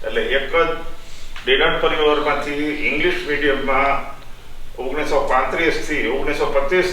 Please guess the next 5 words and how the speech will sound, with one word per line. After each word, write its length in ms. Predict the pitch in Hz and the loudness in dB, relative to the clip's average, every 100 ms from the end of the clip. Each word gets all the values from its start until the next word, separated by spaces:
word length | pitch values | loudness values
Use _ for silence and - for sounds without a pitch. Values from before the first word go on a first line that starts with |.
| - | 0
થી 180 | 127 - - - - - - - - - - - - - - - 101 - | 0 0 -2 -6 -8 -10 -8 -6 -4 -6 -6 -6 -6 -6 -2 -2 -2 0
કેળવણી 400 | 139 151 156 156 | 2 4 4 2
તો 120 | 151 | 2
અમારે 200 | 139 147 135 | 4 2 2
હતી, 300 | 135 - | 0 0